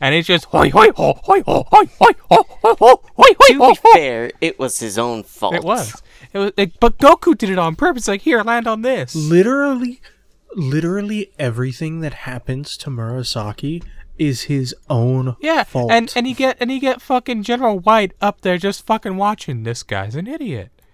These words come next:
Speaker 1: Oh my god, why is this guy here? This guy's an idiot." And, like, I, I, I didn't expect greatness from Murasaki,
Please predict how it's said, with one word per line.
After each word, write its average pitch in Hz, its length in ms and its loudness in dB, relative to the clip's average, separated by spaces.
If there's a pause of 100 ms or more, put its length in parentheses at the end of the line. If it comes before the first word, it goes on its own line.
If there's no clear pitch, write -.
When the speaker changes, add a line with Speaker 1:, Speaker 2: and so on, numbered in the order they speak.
(260)
Speaker 1:
Oh 135 160 -4
my 214 180 -6
god, 269 520 -6
why 151 240 -6
is - 180 -12
this 226 160 -14
guy 233 200 -4
here? 226 220 -8
This 143 220 -10
guy's 127 280 -8
an 202 180 -12
idiot." 277 400 -10 (840)
And, 196 100 -2
like, 175 240 -2 (300)
I, 277 200 0 (600)
I, 277 200 -2 (200)
I 269 160 -2
didn't 285 260 -6
expect - 640 -8 (480)
greatness 147 720 -6
from 139 180 -6
Murasaki, 101 720 -12